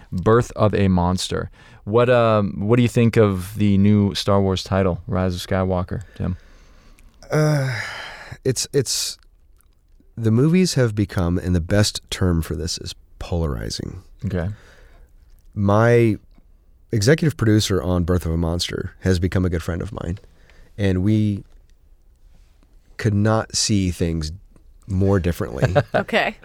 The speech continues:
Speaker 1: That's good. That's a good
Speaker 2: Yeah.
Speaker 1: relationship. You guys
Speaker 2: One
Speaker 1: keep
Speaker 2: of
Speaker 1: each
Speaker 2: us
Speaker 1: other in check.
Speaker 2: is a huge fan of the new films, and one of us not so much. I won't say what.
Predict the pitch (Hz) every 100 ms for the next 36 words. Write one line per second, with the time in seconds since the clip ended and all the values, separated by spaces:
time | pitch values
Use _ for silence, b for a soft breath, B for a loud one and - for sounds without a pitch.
0 | - 117 107 151 170 107 110 117 90 -
1 | - 110 98 101 110 135 175 170 120 123
2 | 120 135 117 110 98 - 107 92 87 -
3 | - - - 202 196 - 101 90 85 101
4 | 110 _ - 101 90 87 85 - 78 73
5 | - 98 113 117 117 - - - 85 90
6 | 87 73 - 78 - - - - - b
7 | b b b - 151 131 - 73 73 -